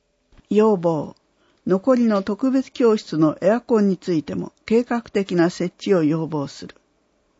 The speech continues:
質問。新川保育園について、東部地域を取り巻く環境が今後大きく変わり、幼児保育の無償化に伴って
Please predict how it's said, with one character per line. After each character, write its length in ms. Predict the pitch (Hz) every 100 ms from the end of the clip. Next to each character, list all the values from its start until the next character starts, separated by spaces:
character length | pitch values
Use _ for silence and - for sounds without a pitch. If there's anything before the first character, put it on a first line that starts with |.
| _ _ _ _ _ _ _ _
質 260 | - - 180
問。 280 | 151 139 - _ _ _ _
新 300 | - 233 254
川 300 | - 214 214
保 180 | 214 220
育 240 | 254 -
園 180 | 208 165
に 100 | 139
つ 160 | - 151
い 100 | 143
て、 220 | - - _ _ _
東 200 | 214 247
部 120 | 247 254
地 240 | - 220
域 200 | 190 170
を 120 | 151
取 200 | 165 156
り 40 | 170
巻 220 | 170 -
く 20 |
環 240 | - 180
境 260 | 196 175 156
が 200 | 143 - _
今 240 | - 214 202
後 220 | 196 240
大 100 | 233
き 100 | -
く 200 | 147 135
変 100 | 139
わ 120 | 156
り、 140 | 160 180 _ _ _ _ -
幼 200 | 214 247
児 140 | 254
保 180 | 247 240
育 200 | 208 180
の 120 | 160
無 100 | 160
償 260 | - 220 208
化 120 | 196
に 140 | 175
伴 320 | 165 160 165
っ 40 | 170
て 280 | _ 156